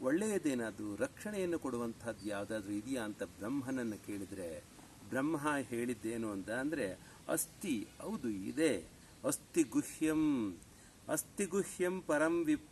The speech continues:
ತಮಂ ವಿಪ್ರ ಸರ್ವಭೂತೋಪಕಾರಕಂ." ಸರ್ವಭೂತಕರ ಉಪಕಾರಕ್ಕಾಗಿ ಇರುವಂತಹದ್ದು ಇದೆ. "ದೇವ್ಯಾಸ್ತು ಕವಚಂ ಪುಣ್ಯಂ",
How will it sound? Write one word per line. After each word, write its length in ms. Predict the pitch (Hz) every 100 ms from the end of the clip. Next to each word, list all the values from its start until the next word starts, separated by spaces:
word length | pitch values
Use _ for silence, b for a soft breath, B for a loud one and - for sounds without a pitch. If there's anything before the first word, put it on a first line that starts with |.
| - - - B B - - - - - - -
ತಮಂ 360 | 127 139 165 156
ವಿಪ್ರ 340 | 139 - 127 104 95 120 170 - B -
ಸರ್ವಭೂತೋಪಕಾರಕಂ." 1700 | 120 123 170 170 120 190 185 175 175 185 170 156 139 - 117 107 95 - - - B B -
ಸರ್ವಭೂತಕರ 1040 | 147 180 135 113 180 185 - 156 143 139
ಉಪಕಾರಕ್ಕಾಗಿ 1040 | - 120 156 165 165 175 - 156 143 147
ಇರುವಂತಹದ್ದು 680 | 135 127 127 123 123 120 110
ಇದೆ. 600 | 107 123 143 98 95 B B B 101
"ದೇವ್ಯಾಸ್ತು 880 | 117 143 156 156 165 165 165 - 170
ಕವಚಂ 480 | 170 160 156 170 175
ಪುಣ್ಯಂ", 600 | 175 156 156 151 127